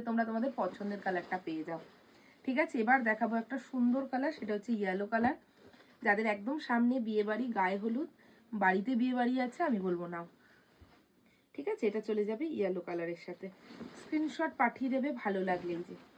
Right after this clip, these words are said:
কালার দেখো, এইভাবে হচ্ছে ইয়েলো, ঠিক আছে? ইয়েলো কালারের সাথে পাচ্ছ, রেডটা খুব সুন্দর দেখতে,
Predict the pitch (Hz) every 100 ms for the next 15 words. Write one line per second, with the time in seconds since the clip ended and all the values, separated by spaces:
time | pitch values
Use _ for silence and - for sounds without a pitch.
0 | - - - - 233 240 240 202 - 196
1 | 185 _ - _ _ _ - - - 240
2 | 277 277 277 285 269 359 277 214 185 190
3 | 247 302 330 330 240 233 254 285 226 214
4 | 233 - 240 247 214 208 - 277 190 185
5 | 190 247 - - 403 - 311 311 311 262
6 | 277 -